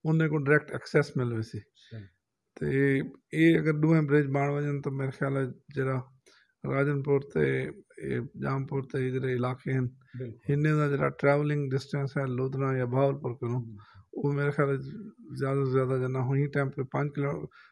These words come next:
Speaker 1: ਪੰਜ ਘੰਟੇ ਦਾ ਟਰੈਵਲ ਹੈ।
Speaker 2: ਸਹੀ।
Speaker 1: ਤਾਂ ਉਹ ਕੋਈ ਡੇਢ ਘੰਟੇ ਦੇ ਜਾਂ ਦੋ ਘੰਟੇ ਦਾ ਟਰੈਵਲ ਤੇ ਆਵੇ ਸੀ।
Speaker 2: ਬਿਲਕੁਲ।
Speaker 1: ਤਾਂ ਇਹ ਬਹੁਤ ਬੜਾ, ਅਹ, ਮਤਲਬ ਆਗ ਨੂੰ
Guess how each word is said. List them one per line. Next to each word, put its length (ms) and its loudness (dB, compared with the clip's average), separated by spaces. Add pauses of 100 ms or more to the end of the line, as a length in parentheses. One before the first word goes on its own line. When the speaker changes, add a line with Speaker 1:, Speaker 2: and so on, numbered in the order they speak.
(120)
Speaker 1:
ਪੰਜ 260 2
ਘੰਟੇ 220 4
ਦਾ 60 0
ਟਰੈਵਲ 380 0
ਹੈ। 120 -4 (240)
Speaker 2:
ਸਹੀ। 240 -12
Speaker 1:
ਤਾਂ 120 -6
ਉਹ 320 2
ਕੋਈ 200 -6
ਡੇਢ 240 4
ਘੰਟੇ 240 6
ਦੇ 180 4
ਜਾਂ 140 4
ਦੋ 260 0
ਘੰਟੇ 220 4
ਦਾ 80 2
ਟਰੈਵਲ 340 4
ਤੇ 100 0
ਆਵੇ 240 2
ਸੀ। 280 -12
Speaker 2:
ਬਿਲਕੁਲ। 500 -14 (160)
Speaker 1:
ਤਾਂ 160 -4
ਇਹ 480 6
ਬਹੁਤ 200 0
ਬੜਾ, 320 2
ਅਹ, 640 -4
ਮਤਲਬ 460 -4
ਆਗ 180 -2
ਨੂੰ 340 -4